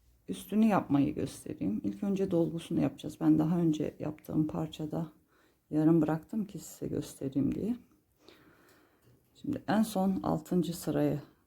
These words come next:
do-, sık iğne yapmadık ya, orayı doldurarak gideceğiz. Orayı göstereyim size şimdi. Buna normal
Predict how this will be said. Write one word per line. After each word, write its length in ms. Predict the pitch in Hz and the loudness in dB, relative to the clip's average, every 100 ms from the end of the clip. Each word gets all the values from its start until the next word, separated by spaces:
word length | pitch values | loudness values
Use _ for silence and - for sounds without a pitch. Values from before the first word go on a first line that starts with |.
| - | -10
do-, 220 | - - - | -8 -8 -12
sık 320 | - - - | -14 -14 -4
iğne 160 | 151 143 | 0 2
yapmadık 560 | 143 - - 247 - | 0 -2 -2 -2 -2
ya, 140 | 143 143 - | -6 -6 -6
orayı 340 | 185 156 185 | -2 0 0
doldurarak 600 | 156 156 151 135 165 214 | -2 -2 -2 -2 -4 -6
gideceğiz. 560 | 156 135 - - - - - _ _ _ _ _ _ _ _ _ _ _ _ - _ _ _ - _ _ _ _ _ _ _ _ _ _ _ | -8 -8 -8 -10 -12 -16 -18 _ _ _ _ _ _ _ _ _ _ _ _ -20 _ _ _ -20 _ _ _ _ _ _ _ _ _ _ _
Orayı 320 | - 165 131 - | -6 -2 -2 -2
göstereyim 560 | - - - - - | -8 -12 -14 -8 -6
size 280 | - - - | -6 -14 -16
şimdi. 480 | - - 147 185 240 - _ _ _ _ _ - _ _ _ _ _ _ _ _ _ _ _ _ - 220 | -12 -4 -2 -2 -4 -6 _ _ _ _ _ -20 _ _ _ _ _ _ _ _ _ _ _ _ -20 -8
Buna 200 | 190 147 | 2 4
normal 580 | 160 175 139 139 160 226 | 6 6 6 6 4 0